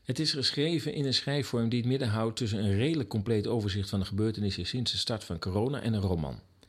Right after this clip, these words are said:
In dialoog tussen de hoofdrolspelers worden alle discussies zichtbaar en voelbaar die velen in hun persoonlijke omgeving zo pijnlijk ervaren. Erné, citaat, "Mijn werk was zo giftig geworden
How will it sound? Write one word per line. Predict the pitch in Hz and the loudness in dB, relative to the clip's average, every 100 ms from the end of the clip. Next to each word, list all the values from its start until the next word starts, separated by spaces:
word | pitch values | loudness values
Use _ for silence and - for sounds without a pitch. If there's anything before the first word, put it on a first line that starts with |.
| - - - - | -18 -16 -6 2
In | 120 | 4
dialoog | 123 131 120 131 151 - | 6 6 6 4 2 0
tussen | 135 104 | -2 2
de | 110 | 2
hoofdrolspelers | 110 135 117 80 71 - 85 76 101 | 4 2 0 -4 -4 -4 -2 0 0
worden | 110 104 | 2 0
alle | - 139 113 | 0 -2 -2
discussies | 98 - 95 95 - | -2 -2 -4 -2 0
zichtbaar | 113 107 98 | -2 -2 -2
en | 80 80 | -2 -4
voelbaar | - 131 110 98 92 | -2 -2 0 0 -2
die | 90 98 98 | -2 -4 -4
velen | 90 135 156 87 | 0 0 0 -2
in | - | -2
hun | 87 | -4
persoonlijke | - - 80 - - | -6 -4 -4 -4 -6
omgeving | 95 78 78 92 | -6 -6 -4 -4
zo | - - - | -4 -8 -8
pijnlijk | - 71 78 - | -6 -6 -6 -8
ervaren. | 82 78 85 71 67 82 - _ - - - - _ - | -8 -4 -4 -4 -4 -12 -16 _ -20 -20 -20 -20 _ -2
Erné, | 92 92 98 139 - _ _ | 0 2 2 2 -4 _ _
citaat, | - 95 - 85 143 - _ _ _ _ _ - | 2 2 0 -4 -6 -12 _ _ _ _ _ 2
"Mijn | 120 | 4
werk | 127 147 147 | 4 2 0
was | 127 - - | 0 0 -2
zo | - 147 | 0 2
giftig | 139 - 147 101 | 0 -4 -4 -6
geworden | - 82 76 82 | -4 -2 -2 -4